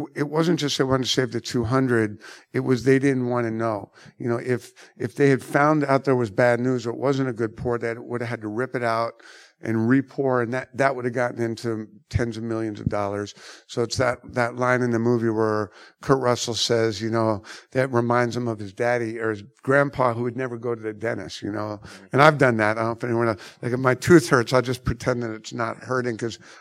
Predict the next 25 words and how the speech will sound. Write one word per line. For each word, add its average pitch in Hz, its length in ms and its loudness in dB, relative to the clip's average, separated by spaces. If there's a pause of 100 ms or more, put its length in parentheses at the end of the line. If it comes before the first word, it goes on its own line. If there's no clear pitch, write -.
(120)
I 123 80 -2
don't 135 180 0
wanna 123 180 0
know. 120 540 2 (320)
And, 131 320 0
you 131 80 2
know, 117 160 2
hopefully 113 460 -2
it'll 107 120 -2
just 95 280 -8
go 107 100 -4
away. 101 460 -2
And 98 200 -8 (520)
other 117 200 4
times 110 280 2
it's 101 120 -10
root 147 220 6
canal. 107 460 -2
And, 110 400 -2 (360)
uh, 120 440 4
in 117 120 0
the 123 80 0
case 123 380 2
of, 113 280 -2 (380)
so 151 360 6